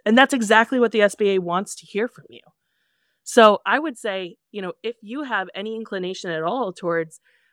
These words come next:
um, you know, changes to these major lending programs and having an opinion there, like, look at the Federal Register,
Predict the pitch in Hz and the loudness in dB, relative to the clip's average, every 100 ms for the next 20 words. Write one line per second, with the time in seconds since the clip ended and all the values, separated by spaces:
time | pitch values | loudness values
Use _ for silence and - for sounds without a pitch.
0 | - 185 170 156 151 156 _ 190 180 160 | -2 2 2 0 -10 -16 _ -6 -4 -4
1 | - 196 190 185 175 - 170 165 165 165 | -6 -6 -4 -6 -6 -8 -8 -6 -4 -2
2 | 170 156 151 160 185 226 196 156 156 156 | -2 -4 -2 -2 -2 -4 -4 -4 -4 -8
3 | 143 156 165 170 147 123 - 269 262 151 | -6 0 0 0 -6 -12 -10 -6 -4 -6
4 | 139 143 - - 170 - 185 226 311 - | -12 -18 -18 -12 -12 -10 0 2 2 -2
5 | 240 - 226 208 190 180 170 208 247 - | 0 4 4 4 -2 -4 -6 -8 -10 -10
6 | 135 131 | -8 -10